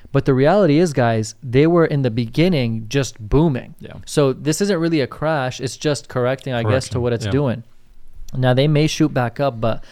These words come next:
Speaker 1: a huge reason for this is because the feds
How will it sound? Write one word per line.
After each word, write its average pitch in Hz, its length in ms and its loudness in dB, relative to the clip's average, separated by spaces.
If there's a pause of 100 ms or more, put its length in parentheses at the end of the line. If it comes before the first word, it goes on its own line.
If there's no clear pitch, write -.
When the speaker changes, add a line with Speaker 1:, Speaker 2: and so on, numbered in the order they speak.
(160)
Speaker 1:
a 123 80 -2
huge 123 300 2
reason 143 320 0
for 123 180 2
this 117 200 0
is 110 80 -4
because 117 320 -2
the 110 100 -4
feds 131 400 -2